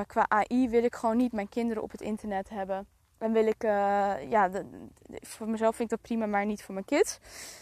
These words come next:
Ehm, en ik besloot het om te gooien. Ik besloot toen dus onder mijn eigen naam verder te gaan als coach. En wat meer gespecialiseerd in het opzetten van die online trainingen. En ik wilde toen nog wat meer weten daarover. Van, hey,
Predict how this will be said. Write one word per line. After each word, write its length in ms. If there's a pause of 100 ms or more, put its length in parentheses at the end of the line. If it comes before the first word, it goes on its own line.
(300)
Ehm, 720 (500)
en 160
ik 100
besloot 300
het 140
om 160
te 80
gooien. 360
Ik 120
besloot 420
toen 160
dus 260
onder 180
mijn 120
eigen 300
naam 240
verder 260
te 80
gaan 360
als 200
coach. 420 (480)
En 340
wat 200
meer 320
gespecialiseerd 960
in 160
het 160
opzetten 460
van 340
die 160
online 400
trainingen. 640
En 300 (340)
ik 140
wilde 300
toen 200
nog 180
wat 180
meer 380 (640)
weten 420
daarover. 580
Van, 180
hey, 300